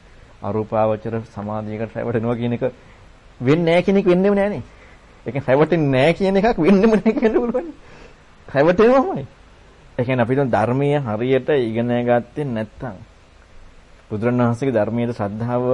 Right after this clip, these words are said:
ආවෙන්නේ නැත්නම් ඒ ප්‍රතිපදාවට බැසගත්තේ නැත්නම්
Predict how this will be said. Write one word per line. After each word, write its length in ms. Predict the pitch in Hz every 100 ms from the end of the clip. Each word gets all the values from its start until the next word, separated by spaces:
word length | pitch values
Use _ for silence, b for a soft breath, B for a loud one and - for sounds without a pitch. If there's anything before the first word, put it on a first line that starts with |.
| 123 -
ආවෙන්නේ 380 | 104 117 131 117
නැත්නම් 400 | 113 - 143 104 - - - _ - - - _ - - -
ඒ 120 | 135
ප්‍රතිපදාවට 680 | 113 104 117 127 127 135 135
බැසගත්තේ 580 | 117 107 120 127 120 143
නැත්නම් 500 | 113 113 - 147